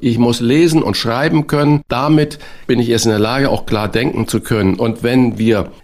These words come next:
eben nicht eine Sprachförderung haben, wir, wir sagen, liebe Leute, kommt alle nach Deutschland. Wir sind ein Immigrationsland. Wir nehmen gerne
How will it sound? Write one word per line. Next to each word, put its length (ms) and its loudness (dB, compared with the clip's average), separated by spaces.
eben 600 6
nicht 480 -2
eine 180 2
Sprachförderung 920 -2
haben, 320 -2
wir, 220 0
wir 80 2
sagen, 400 2
liebe 480 2
Leute, 400 0
kommt 380 -2
alle 160 0
nach 180 0
Deutschland. 500 -2
Wir 120 0
sind 260 0
ein 240 -4
Immigrationsland. 1120 0
Wir 160 2
nehmen 460 2
gerne 480 0